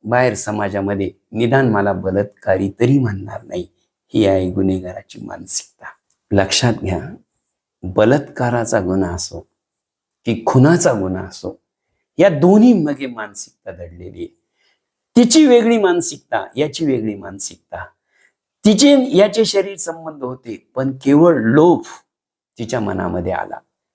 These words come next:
आणि लोभ आल्यामुळे ती याच्यावर दबाव आणायला लागली आणि तिचा लोभ आणि याच्या मनात तिच्याविषयी आलेला क्रोध, हे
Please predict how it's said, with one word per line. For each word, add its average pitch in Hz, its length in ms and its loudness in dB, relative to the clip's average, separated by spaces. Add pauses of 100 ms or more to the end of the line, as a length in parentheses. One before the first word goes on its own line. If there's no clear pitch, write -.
(220)
आणि 123 380 2
लोभ 202 500 4
आल्यामुळे 160 480 2
ती 123 260 -6
याच्यावर 107 340 -6
दबाव 92 380 -8 (720)
आणायला 87 420 -2
लागली 82 360 -4 (680)
आणि 226 220 4
तिचा 240 480 4
लोभ 208 460 4 (1000)
आणि 104 360 2
याच्या 107 320 2
मनात 120 360 0 (160)
तिच्याविषयी 101 580 -2
आलेला 87 400 -2
क्रोध, 113 500 0 (1600)
हे - 400 0